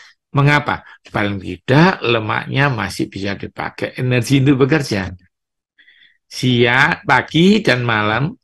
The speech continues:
tahu tempe, ikan, dan ayam. Itu lebih baik. Terutama kalau Anda makan ayam bukan kampung,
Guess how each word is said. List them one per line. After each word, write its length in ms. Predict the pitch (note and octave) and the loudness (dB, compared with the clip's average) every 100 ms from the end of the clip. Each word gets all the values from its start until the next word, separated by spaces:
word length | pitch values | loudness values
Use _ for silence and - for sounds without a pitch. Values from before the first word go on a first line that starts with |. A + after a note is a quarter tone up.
| _ | _
tahu 240 | A2 G#2+ G2+ | 0 0 0
tempe, 400 | A2 A2+ C#3 F3 - B2 | -2 -2 2 2 4 0
ikan, 480 | A2 D#3+ A2+ G2+ F2 | 0 0 0 -4 -10
dan 160 | F2 - | -12 -12
ayam. 480 | - A#1 A#1+ G1+ - | -8 -6 -6 -6 -10
Itu 320 | - A#2+ - D#3+ | -8 -4 4 6
lebih 240 | C#3+ A#2 | 6 2
baik. 240 | A2 G2+ - _ | -2 -4 -8 _
Terutama 640 | A#2 G#2+ G#2 G#2+ B2 D3+ | -6 -4 -4 -2 0 -2
kalau 240 | B2+ B2 A#2 | 0 0 0
Anda 240 | A2 G#2 | -2 -4
makan 240 | G2+ G2+ - | -6 -8 -8
ayam 480 | - A#2 B2 B2+ B2 - _ _ _ | -6 -4 -2 -2 -4 -6 _ _ _
bukan 320 | B2 B2+ B2 | 0 0 2
kampung, 800 | E3 F#3+ G#3 G#3+ D3 D3 D#3 F3 | 2 2 0 4 6 6 4 0